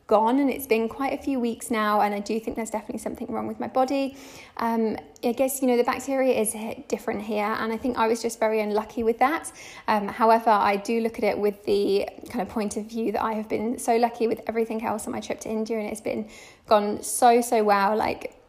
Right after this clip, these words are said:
just, it's been incredible. So for me to kind of, you know, fail, I guess, in the, the illness section, I'm okay with that. But I would say the main thing, you know, to try and avoid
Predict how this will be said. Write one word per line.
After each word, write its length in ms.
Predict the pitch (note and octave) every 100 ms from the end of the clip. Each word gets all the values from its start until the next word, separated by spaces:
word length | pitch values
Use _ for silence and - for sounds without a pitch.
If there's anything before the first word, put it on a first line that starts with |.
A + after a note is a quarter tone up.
| - -
just, 280 | A3+ -
it's 100 | A3
been 140 | - A3
incredible. 560 | G#3 A3 G#3+ - -
So 420 | - - C3 B3+ B3 - - -
for 100 | -
me 160 | A3+ A3+
to 100 | A3+
kind 200 | A#3+ A3
of, 120 | G#3+ - -
you 140 | A3+ G#3
know, 160 | G#3+
fail, 400 | G#3 A3 A#3+ G#3+
I 60 | G3
guess, 280 | G#3 G#3+ A3
in 160 | -
the, 320 | A#3+ - - -
the 100 | A3+
illness 380 | A3+ A3 A3 A3
section, 400 | - - - C#4
I'm 240 | C4+ A3
okay 400 | - G#3+ - G#3
with 140 | A3 A3
that. 280 | A3+ - B3
But 280 | A3 - - - - - -
I 100 | B3
would 140 | C4+
say 240 | C4 C#4+ C#4
the 80 | B3+
main 280 | A#3+ A#3
thing, 540 | A#3 A#3+ A3 A3 G#3+ G#3+
you 120 | A3
know, 100 | G#3
to 340 | G3+ A#3+ G#3+ G3+
try 240 | - A3
and 100 | G#3
avoid 400 | G#3 G#3+ G#3+ A3+